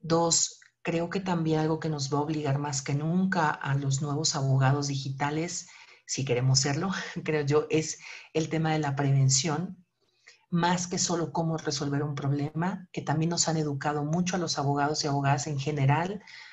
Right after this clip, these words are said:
a ser quienes resolvemos un problema y nos encanta que nos llamen a la madrugada porque entonces tú le resuelves al amigo por dónde, por cómo. No, tenemos que irnos antes, tenemos que anticiparnos. Y otro elemento importante que creo yo en conjugación con,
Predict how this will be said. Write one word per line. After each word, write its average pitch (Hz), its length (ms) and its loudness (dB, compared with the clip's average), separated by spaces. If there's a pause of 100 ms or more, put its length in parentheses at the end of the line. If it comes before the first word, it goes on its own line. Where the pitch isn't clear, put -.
a 143 120 0
ser 160 240 -2
quienes 170 280 2
resolvemos 151 760 0
un 151 100 -2
problema 143 460 -4
y 165 60 -2
nos 156 220 2
encanta 175 840 0 (300)
que 156 160 0
nos 147 200 2
llamen 170 320 4
a 165 60 2
la 156 80 2
madrugada 143 320 2
porque 156 220 -4
entonces 165 600 0
tú 160 100 -2
le 165 100 0
resuelves 156 500 -2
al 147 100 0
amigo 170 480 2
por 139 220 0
dónde, 165 300 0
por 135 260 -6
cómo. 175 480 0 (600)
No, 170 160 0
tenemos 165 360 0
que - 140 -4
irnos 170 360 -4
antes, 165 500 -2
tenemos 156 420 -2
que 165 440 -4
anticiparnos. 147 1160 -2 (600)
Y 180 160 4
otro 185 280 4
elemento 160 440 0
importante 156 580 -4
que 139 220 -4
creo 151 240 2
yo 147 260 0
en 147 100 -4
conjugación 139 600 0
con, 165 160 0